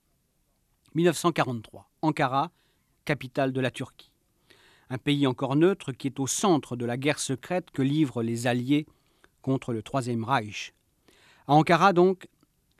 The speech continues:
un diplomate allemand reçoit la visite d'un homme qui lui propose de lui livrer des documents provenant de l'ambassade anglaise contre une très grosse somme d'argent. L'Allemand se méfie.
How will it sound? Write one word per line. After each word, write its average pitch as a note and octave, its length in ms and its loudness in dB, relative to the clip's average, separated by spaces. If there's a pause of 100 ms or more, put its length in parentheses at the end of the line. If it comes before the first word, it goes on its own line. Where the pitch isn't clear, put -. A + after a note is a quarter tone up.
(200)
un D3 60 -2
diplomate G3+ 460 -2
allemand F3 260 4
reçoit E3 240 0
la C#3+ 80 2
visite C#3+ 300 -6
d'un C#3 160 2
homme G3+ 180 2
qui E3 80 -4
lui C#3+ 80 -2
propose D3 420 -2
de C#3 120 0
lui C#3 160 -2
livrer D#3 340 -4
des C#3+ 140 -4
documents D3 500 0
provenant C3+ 500 -2
de A#2 180 -6
l'ambassade B2+ 600 -4
anglaise B2+ 600 -4 (440)
contre - 440 -4
une B2+ 200 -2 (200)
très G3 240 -6
grosse B2+ 320 -8
somme C3+ 380 -2
d'argent. G#2+ 360 -8 (1000)
L'Allemand C3+ 260 2
se - 160 -6
méfie. A2+ 320 -8